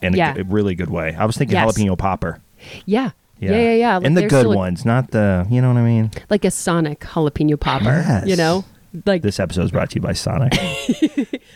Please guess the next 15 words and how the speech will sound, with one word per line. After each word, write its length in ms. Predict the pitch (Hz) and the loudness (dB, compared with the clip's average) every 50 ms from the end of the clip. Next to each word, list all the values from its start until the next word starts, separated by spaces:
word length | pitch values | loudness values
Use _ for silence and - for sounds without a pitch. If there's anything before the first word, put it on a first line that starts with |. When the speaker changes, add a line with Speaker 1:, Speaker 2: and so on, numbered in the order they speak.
| - - _ - - - - 160 - | -20 -16 _ -8 -8 -8 -8 -8 -2
Speaker 2:
No, 140 | 240 269 240 | 0 0 0
so, 160 | - - 156 226 196 175 - - | 0 0 -2 -2 -2 -4 -10 -6
so 200 | - - 269 240 | -2 0 0 2
really 220 | 214 247 277 302 311 | 2 2 2 2 2
quickly, 400 | - 294 285 - 220 185 175 165 _ - - | 0 0 -2 0 0 0 -2 -2 _ -6 -2
billionaire 440 | 180 214 208 226 240 254 254 269 294 | 0 2 2 4 2 2 2 0 2
bacon 480 | 233 220 208 - - 147 131 139 156 156 _ _ - | 2 2 0 0 -2 -4 -4 -4 -6 -8 _ _ 0
is 140 | 185 175 175 | 0 2 2
what 140 | 175 160 165 | 0 0 0
happens 560 | 160 180 165 170 - 170 156 151 156 - - - - - - - - | 0 -2 0 0 0 0 2 2 0 -2 -4 -12 -18 -20 -20 -12 -6
when 300 | - 185 170 175 180 185 | 0 2 2 4 4 4
you 280 | 180 180 175 175 180 - - | 4 4 4 4 2 2 0
are 400 | - 160 156 151 147 147 147 147 - | 0 2 2 2 2 2 2 0 -2
cooking 280 | - - 160 - 196 208 | -2 -4 -2 -2 -2 -2
bacon 380 | 185 147 139 - 147 165 175 | -2 -2 -2 -2 -2 -4 -4